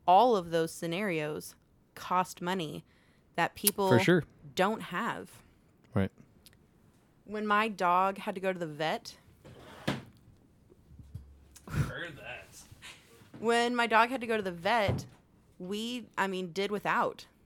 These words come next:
Speaker 1: for three weeks because it was an emergency situation. I thought they were gonna put my dog down, and it was like, "Eat hot dogs for three weeks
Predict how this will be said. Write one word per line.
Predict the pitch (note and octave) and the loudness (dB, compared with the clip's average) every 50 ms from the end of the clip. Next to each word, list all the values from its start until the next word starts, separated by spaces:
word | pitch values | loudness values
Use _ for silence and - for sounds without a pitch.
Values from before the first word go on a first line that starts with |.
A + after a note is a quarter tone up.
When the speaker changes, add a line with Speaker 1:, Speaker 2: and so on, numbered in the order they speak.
| _ _ _ _ _ | _ _ _ _ _
Speaker 1:
for | _ - G3 | _ -8 -8
three | F#3+ - - G3 F#3+ G3+ G#3 G3+ | -8 -8 -10 -8 -6 -4 -4 -4
weeks | G3 G#3+ G3 - - - - - - _ _ _ _ _ _ _ _ _ _ _ _ _ _ _ _ _ _ _ _ | -4 -6 -6 -8 -10 -14 -18 -18 -18 _ _ _ _ _ _ _ _ _ _ _ _ _ _ _ _ _ _ _ _
because | - G3 - G3+ F#3+ F3+ | -6 -4 0 0 0 0
it | F#3+ D#3+ | 0 0
was | F3+ F3+ | 0 0
an | F#3 F3+ | -2 -2
emergency | F3 E3+ E3+ F3 F3 G#3 G3+ - G#3 G3+ | -2 -2 -2 -2 -2 -6 -8 -8 -8 -10
situation. | - - - F3 E3+ E3 E3+ - F3+ | -10 -10 -6 -4 -2 -2 -2 -4 -8
I | E3 D3+ | -10 -6
thought | - E3 E3 | -6 -6 -4
they | F#3+ F#3 | -4 -4
were | F#3 | -4
gonna | F3+ F3+ F3 | -6 -8 -8
put | - F#3+ F3+ | -10 -8 -8
my | F3 | -8
dog | E3 D#3 D3 D3 D3 D#3+ D#3 | -6 -4 -2 -2 -2 -4 -6
down, | D#3 D3+ D3+ D3+ E3+ F#3 - - - | -6 -4 -4 -4 -4 -6 -10 -10 -10
and | D#3+ D#3+ D#3 D#3 D#3 D#3 D#3+ D#3 - - _ | -8 -8 -6 -6 -8 -8 -10 -12 -12 -16 _
it | - E3 E3 D#3+ | -6 -6 -4 -4
was | E3+ D#3 D3+ | -6 -6 -6
like, | D#3+ D#3+ D#3+ D#3+ D#3 - - - _ _ _ _ _ _ _ _ _ _ _ _ - | -4 -4 -2 -4 -4 -6 -12 -20 _ _ _ _ _ _ _ _ _ _ _ _ -8
"Eat | F#3+ G3+ E3+ | -6 -6 0
hot | D#3+ G3+ G#3+ G3 | 2 2 2 4
dogs | F3 E3 E3 E3 - | 4 2 0 0 -2
for | - E3+ | -8 -10
three | D#3+ - E3 E3 E3 D#3+ | -10 -8 -8 -6 -6 -6
weeks | D#3 D#3 E3 E3+ - - - - - | -6 -6 -6 -8 -10 -12 -14 -14 -16